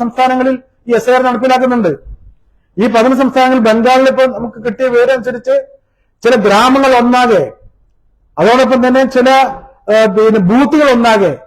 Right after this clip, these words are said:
പൂർണ്ണമായി ഇത് മാറ്റപ്പെടുകയാണ്. അപ്പൊ ഇതേ രീതിയിലുള്ള ഒരു സംഗതി പ്രത്യേകിച്ച് ഇവിടെ നടക്കുകയാണെങ്കിൽ, അപ്പോൾ ചില അദൃശ്യ കരങ്ങൾ ഇവിടെ പ്രവർത്തിക്കാനുള്ള സാധ്യത ഞങ്ങൾ കാണുകയാണ്, ഭയപ്പെടുകയാണ്.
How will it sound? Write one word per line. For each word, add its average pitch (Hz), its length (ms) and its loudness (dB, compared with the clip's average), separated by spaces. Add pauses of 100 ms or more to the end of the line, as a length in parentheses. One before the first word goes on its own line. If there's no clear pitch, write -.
(360)
പൂർണ്ണമായി 254 500 2
ഇത് 233 160 0
മാറ്റപ്പെടുകയാണ്. 190 600 -2 (1300)
അപ്പൊ 262 120 -4 (120)
ഇതേ 262 180 2 (120)
രീതിയിലുള്ള 302 500 2 (840)
ഒരു 262 120 2 (200)
സംഗതി 233 340 2 (320)
പ്രത്യേകിച്ച് 226 300 -2
ഇവിടെ 226 180 2
നടക്കുകയാണെങ്കിൽ, 202 640 0 (880)
അപ്പോൾ 262 220 0
ചില 302 100 2 (100)
അദൃശ്യ 294 340 0 (120)
കരങ്ങൾ 269 360 2 (120)
ഇവിടെ 254 280 0
പ്രവർത്തിക്കാനുള്ള 240 640 -2 (100)
സാധ്യത 233 400 0 (420)
ഞങ്ങൾ 220 160 0 (120)
കാണുകയാണ്, 190 420 -2 (120)
ഭയപ്പെടുകയാണ്. 180 600 -4